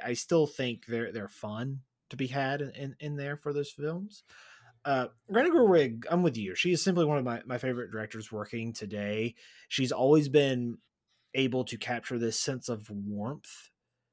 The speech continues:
in her films, and I think that that's something like Narnia will need. Uh, not only that, but we've seen what she's able to do, or at least I've been able to see what she's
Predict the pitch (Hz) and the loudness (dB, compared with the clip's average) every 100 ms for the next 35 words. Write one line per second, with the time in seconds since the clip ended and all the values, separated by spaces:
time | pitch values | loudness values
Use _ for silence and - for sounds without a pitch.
0 | _ - 135 139 151 - 151 160 156 120 | _ -6 -2 2 2 2 2 2 0 -2
1 | 127 151 127 117 117 - 143 131 - 127 | -2 -2 -2 -2 -4 -4 -4 -4 -4 -4
2 | 120 110 120 - 113 113 120 127 127 120 | -4 -2 -2 -2 -6 -4 -2 0 -2 -2
3 | 117 104 101 95 95 139 180 - _ _ | -4 -4 -6 -8 -4 -4 -4 -10 _ _
4 | _ _ _ _ _ - 98 87 - 151 | _ _ _ _ _ -10 -10 -10 -6 0
5 | 147 143 123 123 120 117 _ - 139 120 | 2 4 4 4 4 2 _ -8 -2 -2
6 | - _ _ _ _ 147 147 - 190 170 | -4 _ _ _ _ -4 -2 2 2 2
7 | 123 135 131 123 123 113 113 117 113 123 | 0 0 2 2 0 -4 -4 -2 0 0
8 | 117 123 131 131 135 123 117 113 123 117 | -2 0 0 0 0 0 0 -4 -4 -4
9 | - 113 107 | -4 -8 -10